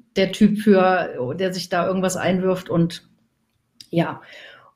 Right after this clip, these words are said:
Und es hat eine Woche gedauert, dann saß ich in meiner ersten Medizin-Schwitzhütte. Das ist ein sehr besonderes Setting, ja, in einer Schwitzhütte. Das ist, geht über zehn Stunden. Und dann habe ich also meine erste Zeremonie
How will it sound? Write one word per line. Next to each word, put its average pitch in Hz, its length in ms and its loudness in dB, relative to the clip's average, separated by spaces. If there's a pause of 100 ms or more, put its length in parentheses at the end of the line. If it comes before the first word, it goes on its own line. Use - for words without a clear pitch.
(200)
Und 190 280 2
es 190 140 -2
hat - 180 0
eine 202 260 6
Woche 208 220 4
gedauert, 190 480 4
dann 185 160 2
saß 180 320 2
ich 208 100 -4
in 180 80 -4
meiner 180 300 -2
ersten 202 600 0
Medizin-Schwitzhütte. 196 1400 2
Das 175 200 -4
ist - 160 -6
ein 175 80 -2
sehr 185 180 0
besonderes 175 720 -2
Setting, 160 320 -2
ja, 165 160 -2 (100)
in 196 160 2
einer 175 300 2
Schwitzhütte. 165 720 -4 (180)
Das 170 200 -4
ist, - 260 -4
geht 180 180 0
über 175 180 0
zehn 180 240 0
Stunden. 208 720 0 (840)
Und 180 180 0
dann 180 160 4
habe 180 160 0
ich 208 120 2
also 180 140 2
meine 180 200 4
erste 180 300 2
Zeremonie 190 760 6